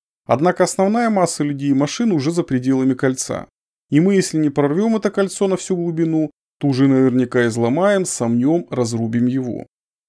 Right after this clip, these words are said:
Где-то южнее продолжали тарахтеть танки Петрова, отвлекая внимание немцев и привлекая на себя их снаряды. Несколько машин, составляющих нашу разведку, миновали гать и поднялись на узкое плато,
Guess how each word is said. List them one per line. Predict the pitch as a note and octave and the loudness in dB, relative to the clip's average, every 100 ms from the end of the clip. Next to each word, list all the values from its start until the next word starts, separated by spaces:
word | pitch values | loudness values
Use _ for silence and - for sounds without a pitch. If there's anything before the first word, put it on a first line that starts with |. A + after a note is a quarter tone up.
| _ - | _ -10
Где-то | A#2 C3+ F#3+ | -4 -2 0
южнее | G3+ G3 F#3 A#3+ | -2 -2 0 0
продолжали | A#3+ C#3 C3+ C#3 F3 G#3 | 0 0 2 4 4 2
тарахтеть | F#3 B2 A#2+ F#3 F#3+ | 2 -2 -2 -6 -2
танки | C3+ C3 C#3 | 0 0 -2
Петрова, | C#3 C#3 B2+ G#2 B1+ - _ _ | -6 -6 -6 -6 -8 -14 _ _
отвлекая | A#2+ A#2 C#3 D3+ C3 | -6 -2 2 4 4
внимание | B2 C3+ B2+ A#2+ | 4 4 4 2
немцев | B2 G3 A3+ - F#3 | 0 0 0 -2 -2
и | - | -4
привлекая | A#2 C3 B2+ C3 F#3 F#3+ | -2 0 2 2 2 2
на | |
себя | D3 B2 A#2+ B2 | 0 0 2 2
их | |
снаряды. | A#2+ C#3+ C#3+ G#2+ - - _ _ _ - | 0 -2 -2 -2 -6 -16 _ _ _ 0
Несколько | C3+ F#3 G#3+ G3 | 2 2 0 0
машин, | G3 G3+ B3+ B3 | 0 0 0 0
составляющих | F3 - F3 F3+ F3 - - | -2 -2 0 2 2 0 -2
нашу | D#3+ - D3 | -2 0 0
разведку, | D3+ D#3 G#3 A#3 - B2 | 0 -2 -4 -4 -4 -6
миновали | C#3 C3 C#3 D#3 C#3+ C3 | -2 0 2 4 4 2
гать | D#3 A3 G#3+ | 2 2 0
и | C3 | -4
поднялись | B2+ C3 F3+ F#3+ - | -2 0 2 0 0
на | B2+ | -2
узкое | C3+ - C#3 | -2 -2 -4
плато, | C3 C3+ C3 A#2+ - | -2 -4 -4 -8 -10